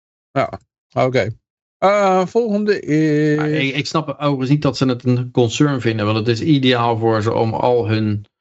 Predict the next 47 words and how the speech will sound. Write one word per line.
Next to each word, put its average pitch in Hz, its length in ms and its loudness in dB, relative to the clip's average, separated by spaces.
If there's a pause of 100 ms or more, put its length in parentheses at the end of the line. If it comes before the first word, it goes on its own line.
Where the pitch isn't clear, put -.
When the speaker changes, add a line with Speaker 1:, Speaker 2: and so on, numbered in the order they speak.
(260)
Speaker 2:
eh, 110 680 -2
al 117 260 0
hun 110 140 0
shit 120 320 -2
onder 117 280 0
te 110 120 -2
verbergen. 104 560 0
Van, 95 240 0
eh, 95 480 -2 (260)
ja, 139 240 0
dit 113 140 -4
was 131 200 -2
ik 131 100 -6
niet, 139 260 0
eh, 117 260 0
dit 107 160 -4
was, 113 240 -2
eh, 127 320 0
A 139 140 0
I 143 40 -2
gegenereerd. 131 580 0
Speaker 1:
Ja, 143 280 -2
Speaker 2:
Oh, 165 60 0
zei 160 160 0
ik 151 60 -4
Speaker 1:
ja. 131 80 -6
Speaker 2:
vorige 156 220 0
maand 160 200 0
precies 156 300 0
tegenovergestelde? 156 880 -2
Nee, 104 440 -2
nee, 104 200 -2
dat 107 180 -6
klopt 127 200 -2
niet. 127 120 2
Het 117 100 -6
is 113 80 -4
allemaal 113 280 -2
A 120 300 0
I 123 100 -4
generated. 117 400 0
Dus 101 180 -2
je 120 80 0
kan 123 220 0
alles 156 360 0
ontkennen 127 420 0
gewoon. 92 340 -4